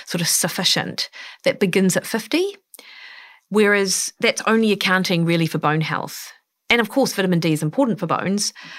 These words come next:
but in terms of your immune system, in terms of your sort of brain health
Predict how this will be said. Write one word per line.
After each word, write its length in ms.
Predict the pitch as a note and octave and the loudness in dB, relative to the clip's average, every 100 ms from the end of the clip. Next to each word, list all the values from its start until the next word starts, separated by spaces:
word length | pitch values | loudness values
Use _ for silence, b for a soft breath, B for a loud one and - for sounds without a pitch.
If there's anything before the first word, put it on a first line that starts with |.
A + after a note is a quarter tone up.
| - | -2
but 220 | G3 F#3 - - | 0 0 -2 -4
in 80 | |
terms 200 | F#3 G#3 | 0 0
of 120 | F#3+ F3+ | 0 0
your 100 | F3 | 2
immune 320 | E3 F3+ F3+ | 4 4 2
system, 600 | - F3+ - F3 E3+ E3+ B B - | 0 -2 0 2 2 0 B B -2
in 120 | F#3 | 0
terms 320 | - F#3 E3 | 2 2 2
of 120 | E3+ | 0
your 400 | E3 E3+ E3+ D#3+ D#3+ B | 0 0 2 2 -2 B
sort 140 | F#3 | -4
of 100 | E3+ | -2
brain 260 | - E3+ F3 | 0 2 2
health 580 | E3 D#3+ D#3+ D#3+ - | 0 0 0 -2 -8